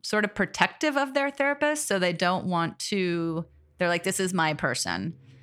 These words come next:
and I don't want anyone I know to,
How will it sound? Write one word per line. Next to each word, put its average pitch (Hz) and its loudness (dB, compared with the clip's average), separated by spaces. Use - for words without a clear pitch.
and 175 2
I 175 6
don't 180 2
want 180 4
anyone 175 4
I 170 2
know 156 0
to, 147 -4